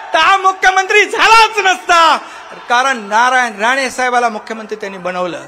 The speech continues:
मी पुढचं काय बोलत नाही, तो अधिकार राणे साहेबाला आहे.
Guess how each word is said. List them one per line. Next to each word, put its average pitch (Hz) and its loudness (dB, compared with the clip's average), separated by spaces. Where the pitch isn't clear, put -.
मी 175 -6
पुढचं 175 -8
काय 196 0
बोलत 190 -2
नाही, 165 -8
तो 196 -2
अधिकार 190 -2
राणे 180 -4
साहेबाला 175 -6
आहे. 147 -14